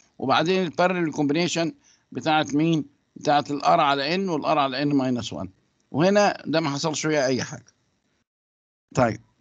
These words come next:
فزي ما اتفقنا قبل كده إن هنا في داش، هنا في داش. كويس؟ ف في داش هنا هتساوي إيه؟ هتساوي في وان، واعتبر دي مقاومة واحدة اللي هي ال parallel combination دي هسميها R داش،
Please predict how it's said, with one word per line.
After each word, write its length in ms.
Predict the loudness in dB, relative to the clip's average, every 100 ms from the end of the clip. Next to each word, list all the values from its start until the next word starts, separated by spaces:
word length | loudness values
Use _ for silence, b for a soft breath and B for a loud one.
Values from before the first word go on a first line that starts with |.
| _ _ _ _
فزي 1040 | 0 2 0 _ _ _ _ -8 2 4
ما 140 | 6 4
اتفقنا 440 | 4 0 2 2
قبل 200 | 0 -2
كده 320 | -6 -6 -4
إن 120 | -2 -2
هنا 260 | 0 -2
في 200 | -2 -4
داش، 400 | 2 2 2 -2
هنا 160 | -2 -2
في 160 | -4
داش. 460 | -6 -8 -12 -18 -20 _ _ _ _ _ _ _ _ _ _ _
كويس؟ 460 | 0 0 0 -8 -16 _ _ _ _ _ _ _ _ _ _ _ _ _
ف 100 | -6
في 280 | -4 -2 0
داش 240 | 2 2 2
هنا 180 | 2
هتساوي 400 | -2 -2 -2 -2
إيه؟ 240 | -6 -8 -12 _
هتساوي 440 | -8 -2 0 0 0
في 160 | 0
وان، 380 | 2 2 2 -2 -12 -18 -6
واعتبر 480 | -4 0 2 2
دي 140 | 2 0
مقاومة 520 | 0 2 2 4 2
واحدة 460 | 0 -2 -2 -4 -4 _ _ _ _ -6
اللي 140 | -2
هي 360 | 0 0 0 -2
ال 120 | -2 -2
parallel 260 | -2 -2
combination 540 | -2 0 0 0 0 0
دي 120 | 0
هسميها 520 | 0 2 2 4 4 2
R 40 |
داش، 440 | 2 0 0 -4